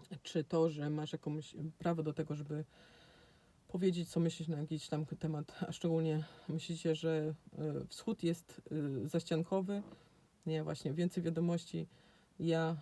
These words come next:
e, biorę z, em, ze wschodu, że tak powiem, wschodniej Europy i przekazuję tutaj zachodniej Europie, która, mam wrażenie, że ma właśnie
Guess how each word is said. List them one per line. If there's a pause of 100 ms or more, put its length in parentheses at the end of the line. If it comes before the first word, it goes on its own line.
e,
biorę
z,
em,
ze
wschodu,
że
tak
powiem,
wschodniej
Europy (960)
i
przekazuję
tutaj (360)
zachodniej
Europie,
która, (220)
mam
wrażenie,
że
ma
właśnie